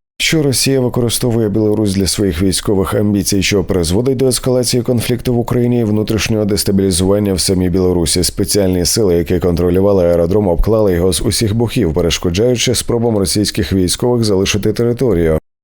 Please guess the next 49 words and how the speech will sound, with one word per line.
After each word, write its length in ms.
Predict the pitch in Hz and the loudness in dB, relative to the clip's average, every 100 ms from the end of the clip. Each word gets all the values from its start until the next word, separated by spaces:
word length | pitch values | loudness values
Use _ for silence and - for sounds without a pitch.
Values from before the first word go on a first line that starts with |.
| _ | _
У 80 | - | -4
своїх 400 | 127 143 143 117 | 0 0 0 0
вимогах 400 | 127 127 117 104 | 0 0 0 0
білоруські 540 | 107 107 101 95 - | 2 2 2 0 0
офіцери 460 | 90 82 95 101 95 | -2 0 0 0 0
акцентували 600 | 87 - 87 90 87 82 | 0 -2 0 0 2 2
на 120 | 82 | 0
тому, 280 | 80 104 123 | 0 0 0
що 180 | - 120 | -2 -2
вони 180 | 117 113 | -2 0
більше 340 | 110 104 113 | 0 0 0
не 80 | 104 | 0
готові 340 | 95 101 98 | 0 0 0
бути 240 | 107 135 127 | 0 -2 -2
співучасниками 880 | - 123 98 95 80 98 90 87 | -2 0 0 -2 -2 -2 -2 0
агресії 440 | 85 87 87 - 87 | 0 0 0 0 0
Росії 440 | 85 82 127 120 | 0 0 0 0
і 40 | 120 | 0
вимагали 400 | 120 110 123 117 | 0 0 0 -2
повернення 580 | 113 104 104 113 110 | -2 0 0 0 0
до 160 | 101 98 | 0 0
нейтрального 640 | 92 90 95 95 90 87 | 0 0 0 0 2 0
статусу 420 | 82 90 85 87 | 0 -2 -2 -2
країни, 400 | 87 90 95 117 120 | -2 0 0 0 -2
проте 240 | 127 127 | -4 -2
це 180 | 127 131 | -4 -2
стало 400 | - 127 120 110 | -2 0 0 2
лише 280 | 120 113 120 | 0 0 -2
початком 580 | 117 - 117 - 98 92 | -2 -2 -2 0 0 2
більш 180 | 90 | 0
широкої 440 | 80 92 87 95 90 | 0 0 0 2 2
боротьби 420 | 82 90 85 120 | 2 0 0 0
всередині 520 | 135 135 113 107 113 | 0 0 0 0 0
білоруської 640 | 95 90 90 87 - 92 | 0 2 2 0 0 0
армії, 420 | 92 104 117 120 87 | 2 2 2 0 2
де 100 | 87 | 2
опозиційні 680 | 80 90 85 76 98 90 80 | 2 0 0 0 0 0 0
сили 300 | - 123 90 | 0 0 0
почали 380 | 85 - 90 | -2 0 2
організовувати 800 | 95 92 85 87 80 123 131 127 131 | 2 2 0 0 0 0 0 0 -2
відкриті 440 | 117 - 107 120 | -2 -2 -2 -2
протести 520 | 117 120 117 90 92 | -2 -2 -2 -2 -2
проти 280 | 85 87 85 | -2 -2 0
участі 460 | 90 107 120 - 131 | 0 0 -2 -2 -2
в 60 | |
російських 600 | 117 104 90 85 - 104 | -2 0 0 -2 -2 -4
операціях 540 | 104 90 87 - 82 - | -2 0 0 0 -2 -2
в 40 | |
Україні. 440 | 92 90 87 85 | -2 0 2 0